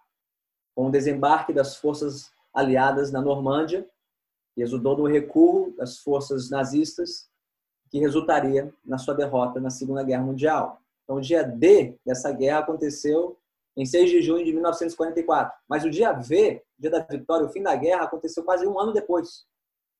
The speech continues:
no dia oito de maio de mil novecentos e quarenta e cinco, no, o alto comando das forças nazistas finalmente se rendeu oficialmente às forças aliadas. Então, dia D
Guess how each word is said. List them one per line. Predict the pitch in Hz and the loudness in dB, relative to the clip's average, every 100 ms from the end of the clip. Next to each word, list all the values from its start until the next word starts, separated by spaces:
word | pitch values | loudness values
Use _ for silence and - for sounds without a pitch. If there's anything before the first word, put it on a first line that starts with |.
| - | -20
no | 117 | -6
dia | 147 | 2
oito | 147 185 | 4 4
de | 165 | 0
maio | 170 160 165 120 - _ _ _ _ _ | -2 -2 -2 -4 -10 _ _ _ _ _
de | 123 | -6
mil | 147 | -4
novecentos | 165 165 160 | -2 -4 -6
e | - | -4
quarenta | 156 160 | -6 -4
e | 156 | -6
cinco, | - 160 127 - _ _ _ | -4 -4 -4 -12 _ _ _
no, | 131 139 151 - | -6 -4 -4 -2
o | 131 | 0
alto | 160 165 | 2 2
comando | 170 156 143 151 | 0 0 0 -4
das | 156 135 - | -4 -6 -6
forças | 143 147 | -6 -4
nazistas | 151 151 127 139 143 139 - _ _ _ _ _ _ | -4 -4 -4 -8 -10 -12 -14 _ _ _ _ _ _
finalmente | - 175 160 156 156 | -2 0 2 -2 -4
se | - 165 | -6 -2
rendeu | 156 147 | 2 2
oficialmente | 151 151 - 139 127 123 - _ _ _ | 2 -2 -6 -6 -6 -8 -12 _ _ _
às | - 127 | -10 -8
forças | - 123 123 | -8 -10 -6
aliadas. | 127 131 127 113 - _ - _ _ _ _ - 131 - _ | -4 -2 -2 -2 -6 _ -20 _ _ _ _ -20 -20 -20 _
Então, | 127 131 | -8 -6
dia | 127 127 | -4 -4
D | 123 151 196 220 | 0 0 0 -4